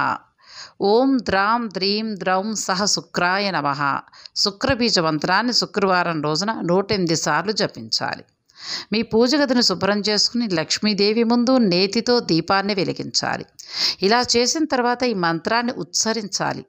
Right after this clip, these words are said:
ఇది శుక్రబీజ మంత్రం. దీన్ని నూటెనిమిది సార్లు ప్రతి శుక్రవారం ఉచ్చరిస్తే పరిస్థితుల్లో మార్పులు తప్పకుండా వస్తాయి.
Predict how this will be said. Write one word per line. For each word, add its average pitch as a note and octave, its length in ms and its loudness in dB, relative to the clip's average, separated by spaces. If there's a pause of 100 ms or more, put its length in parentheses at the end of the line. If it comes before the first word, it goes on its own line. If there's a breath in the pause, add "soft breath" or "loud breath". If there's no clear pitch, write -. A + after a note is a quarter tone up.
(140)
ఇది E3+ 140 -4
శుక్రబీజ F#3+ 680 0
మంత్రం. C#3 460 -4 (600 loud breath)
దీన్ని A3+ 300 4
నూటెనిమిది A3 560 2
సార్లు A3+ 380 2
ప్రతి G3 300 -4
శుక్రవారం A#3+ 640 -2
ఉచ్చరిస్తే F3+ 720 -4
పరిస్థితుల్లో F3+ 800 -2
మార్పులు F#3+ 460 0
తప్పకుండా E3 760 -2
వస్తాయి. B2 520 -2